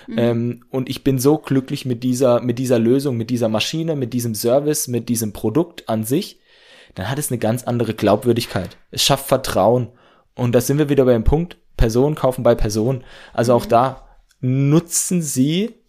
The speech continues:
Speaker 2: nutzt Referenzmarketing. Weil das ist wirklich das Wichtigste. Lassen Sie andere Personen darüber sprechen, ähm, was für, was für tolle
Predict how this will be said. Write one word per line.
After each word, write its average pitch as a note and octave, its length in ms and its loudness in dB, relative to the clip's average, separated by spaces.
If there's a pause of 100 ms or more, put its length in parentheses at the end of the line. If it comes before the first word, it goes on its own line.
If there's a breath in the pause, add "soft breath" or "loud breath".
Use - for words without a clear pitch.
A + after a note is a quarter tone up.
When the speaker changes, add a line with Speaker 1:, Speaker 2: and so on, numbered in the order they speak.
Speaker 2:
nutzt - 580 -4 (160)
Referenzmarketing. B2 1000 -2 (240)
Weil A2 140 0
das C3+ 240 2
ist C3 220 -2
wirklich B2 520 0 (360 soft breath)
das A#2+ 400 0
Wichtigste. A#2+ 460 -4
Lassen A2 280 2
Sie A#2 120 0
andere G#2+ 280 -4
Personen G#2+ 480 -2
darüber G2+ 300 -4
sprechen, - 480 -8 (400 loud breath)
ähm, G2+ 300 -4 (400)
was A2 240 -2
für, G#2 480 4
was G#2+ 140 0
für A2 120 -2
tolle A2 560 2